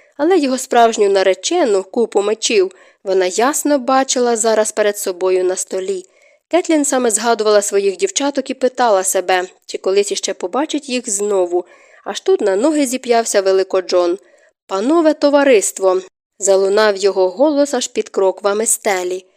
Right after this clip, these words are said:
«Ось моя відповідь обом тим королькам», і він лунко харкнув на підлогу. «Плював я на того Ренлі Баратеона разом зі Станісом. З якого дива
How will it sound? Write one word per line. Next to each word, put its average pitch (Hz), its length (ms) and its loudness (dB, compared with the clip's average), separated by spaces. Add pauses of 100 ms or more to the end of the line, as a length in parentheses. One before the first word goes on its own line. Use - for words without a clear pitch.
(220)
«Ось 294 220 -2
моя 233 300 4
відповідь 285 600 0
обом 208 340 2
тим 196 240 0
королькам», 190 760 0 (160)
і 202 140 -4
він 185 200 2
лунко 294 540 2
харкнув 202 580 -2
на 190 140 0
підлогу. 185 680 -4 (480)
«Плював 220 460 2
я 311 120 4
на 294 140 4
того 254 280 2
Ренлі 233 320 2
Баратеона 208 760 2
разом 214 320 2
зі 202 120 -4
Станісом. 180 800 -2 (400)
З - 80 -4
якого 294 380 4
дива 226 440 4